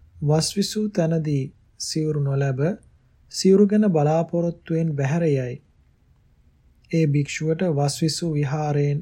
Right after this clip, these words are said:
බැහැරදී "මම වස් විසූ තැනට නැවත නොයමිය. මෙහිම හිඳ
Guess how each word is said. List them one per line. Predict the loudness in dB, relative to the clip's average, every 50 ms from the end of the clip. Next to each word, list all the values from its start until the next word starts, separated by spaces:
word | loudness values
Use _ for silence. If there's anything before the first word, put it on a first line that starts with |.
| -4
බැහැරදී | -4 -2 -2 0 0 0 0 0 0 0 0 -2 -2 -4 -6 -10 -16 -20 _ _ _ _ _ _ _ _ _ _ _ _ -10 -4
"මම | 0 2 4 6 6 6 6
වස් | 4 2 2 0 0
විසූ | -2 -4 -4 -2 2 2 2 2
තැනට | 2 2 0 2 2 0 0 0 0
නැවත | 0 0 0 0 -2 -2 -2
නොයමිය. | -2 0 0 0 0 2 2 0 0 -2 -4 -8 -12 -16 -20 _ _ _ _ _ _ -20 -20 _ _ -20 -20 -10
මෙහිම | -4 0 2 4 4 4 4 2 0
හිඳ | 0 0 0 0 0